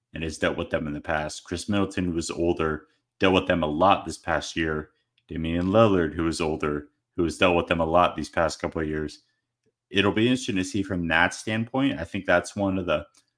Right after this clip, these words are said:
really only things I see that could go wrong. And, you know, that's with every team 'cause injuries happen to everyone.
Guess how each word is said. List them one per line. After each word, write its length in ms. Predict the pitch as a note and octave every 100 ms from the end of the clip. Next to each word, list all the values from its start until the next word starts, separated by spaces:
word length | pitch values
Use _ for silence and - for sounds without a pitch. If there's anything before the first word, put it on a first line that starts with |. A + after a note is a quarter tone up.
| _ -
really 260 | A2+ A2+
only 280 | G2+ G#2 G2+
things 440 | G2+ G2+ G2 G2 E2
I 100 | E2
see 440 | - F2+ D#2+ -
that 240 | D#2 - -
could 320 | - G2+ G2+
go 220 | G#2 F#2+
wrong. 380 | E2 D#2 G2+ C3+
And, 160 | F2+ F2
you 60 | - _ _ _ -
know, 140 | E2
that's 200 | E2 -
with 120 | G2+
every 320 | - E2+ E2+
team 300 | D#2 F#2+ F2+
'cause 200 | F2 D#2
injuries 480 | D#2 C2+ D#2 D#2 -
happen 340 | - D2 - D2+
to 60 |
everyone. 500 | D2+ D#2+ F2+ G#2 A#2+